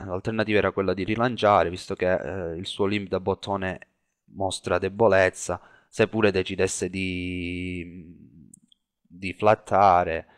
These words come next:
eh, penso che, eh, su molti flop folderà alla mia continuation bet, quindi qui apro, faccio un quattro per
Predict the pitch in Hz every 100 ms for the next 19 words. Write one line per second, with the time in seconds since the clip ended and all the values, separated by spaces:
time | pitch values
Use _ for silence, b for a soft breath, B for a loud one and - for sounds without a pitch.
0 | b b b b - 95 92 87 85 85
1 | 87 - 98 98 92 87 87 87 - 92
2 | 92 90 107 101 101 95 101 - 98 95
3 | - - 98 92 101 98 90 90 92 -
4 | 92 90 92 92 90 87 - 87 90 95
5 | 92 117 92 87 - - 98 90 _ 101
6 | 87 85 87 - 107 110 104 _ _ _
7 | _ _ _ _ _ _ _ _ _ _
8 | _ _ - 95 - - 101 95 76 _
9 | _ - 107 101 98 95 - 95 - 127
10 | - 101 95 92 98